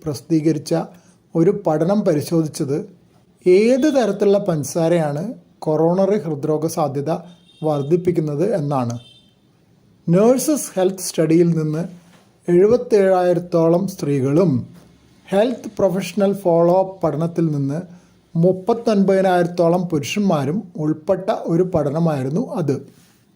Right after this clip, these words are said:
പഞ്ചസാര, കാർബോഹൈഡ്രേറ്റ് എന്നിവയുടെ അളവ്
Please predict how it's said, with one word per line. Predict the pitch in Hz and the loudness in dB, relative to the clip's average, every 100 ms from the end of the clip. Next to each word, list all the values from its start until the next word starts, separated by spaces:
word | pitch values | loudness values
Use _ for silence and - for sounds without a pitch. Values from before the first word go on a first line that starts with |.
| _ _ _ 180 | _ _ _ -2
പഞ്ചസാര, | 180 214 247 - 160 143 170 262 - - | 2 2 2 2 0 2 -2 -4 -12 -4
കാർബോഹൈഡ്രേറ്റ് | 156 160 190 202 220 196 151 160 185 - - - | 0 2 2 2 2 2 2 2 0 -2 -14 -4
എന്നിവയുടെ | 160 165 180 185 180 160 | 0 2 4 4 4 2
അളവ് | - 175 156 160 208 | 0 0 2 2 2